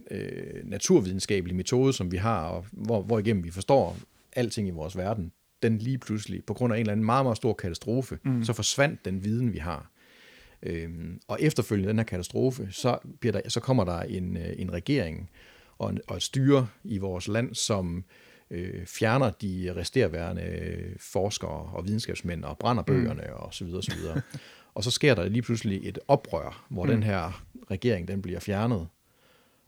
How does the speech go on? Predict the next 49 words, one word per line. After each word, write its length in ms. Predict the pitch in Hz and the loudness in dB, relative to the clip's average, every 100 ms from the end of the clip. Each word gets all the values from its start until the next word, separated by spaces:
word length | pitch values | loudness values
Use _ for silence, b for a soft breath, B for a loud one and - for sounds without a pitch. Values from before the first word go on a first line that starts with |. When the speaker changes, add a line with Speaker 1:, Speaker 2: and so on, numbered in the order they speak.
| _ | _
Speaker 1:
Og 120 | - 110 | -8 -2
så 100 | 143 | 0
begynder 320 | 131 139 101 | 4 4 4
folk 360 | - 135 - - | 4 2 2 -10
at 80 | - | -2
genopdage 560 | 123 135 - 92 92 | 0 0 -2 -4 -2
nogle 200 | 107 120 | 0 0
af 60 | 107 | 2
de 120 | 110 | 0
her, 280 | 104 95 80 - _ | 0 0 -2 -10 _
de 80 | 107 | 0
finder 300 | 131 131 90 | 4 4 4
et, 200 | 92 90 | 0 -2
øh, 200 | 90 90 92 | -2 -2 -4
et 140 | 87 | -4
A 40 | |
fire-ark, 460 | 95 131 127 87 85 | -2 4 4 4 0
hvor 100 | 92 | -2
der 280 | 87 82 85 113 | -2 -2 -4 -2
er 220 | 107 107 | 0 0
et, 140 | 95 90 | -2 -4
øh, 60 | 90 | -2
et, 500 | 85 85 95 - 123 | -2 -2 -2 -2 -2
et 120 | 110 | 0
billede 380 | 120 120 131 107 | 4 6 6 6
af 140 | 92 92 | 4 2
Speaker 2:
<laughs> 60 | |
Ja. 60 | 92 | 2
Speaker 1:
halvdelen 400 | 95 120 113 90 | 2 2 2 2
af 60 | 87 | 0
det 100 | 90 | 2
periodiske 400 | 104 123 107 92 | 4 6 2 -2
system, 360 | 87 104 123 131 | -6 0 4 6
Speaker 2:
Ja. 160 | 120 | 6
Speaker 1:
og 260 | 98 95 95 - 180 B B - | 4 0 0 2 0 B B -6
de 80 | 107 | 4
finder 260 | 135 123 | 6 8
måske 300 | 101 - 127 | 6 4 4
nogle, 300 | 107 98 95 | 6 4 2
øh, 160 | 95 92 | 2 2
nogle 160 | 98 | 0
fragmenter 480 | 101 101 110 123 104 | 2 2 6 6 6
af 120 | 90 | 4
nogle 140 | 107 135 | 6 6
Speaker 2:
Mm. 40 | |
Speaker 1:
artikler, 360 | 131 123 - 92 | 6 2 0 -2
af 180 | 85 98 | 2 4
nogle 160 | 110 | 4
bøger. 320 | 113 127 82 | 4 4 4